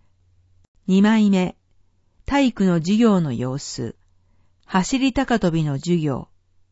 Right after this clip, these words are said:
タブレットを使って自分のフォームをすぐに確認することができます。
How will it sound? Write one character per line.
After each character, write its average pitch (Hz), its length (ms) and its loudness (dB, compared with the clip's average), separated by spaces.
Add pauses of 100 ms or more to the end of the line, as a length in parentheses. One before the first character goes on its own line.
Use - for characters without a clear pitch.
(320)
タ 269 140 0
ブ 254 140 2
レ 214 80 4
ッ 190 40 0
ト 165 240 -4
を 156 80 -2
使 - 280 -8
っ 156 60 -6
て - 380 -10 (260)
自 208 140 2
分 262 240 4
の 247 140 2
フ 240 120 -4
ォ 240 160 4
ー - 20 4
ム 160 220 0
を - 180 -8
す - 260 -4
ぐ 254 100 2
に 185 140 0
確 160 300 -2
認 226 240 4
す - 140 -6
る 208 100 2
こ 202 120 -2
と 190 140 -2
が 151 140 -2
で 135 120 -8
き - 160 -14
ま 160 160 -10
す。 - 240 -20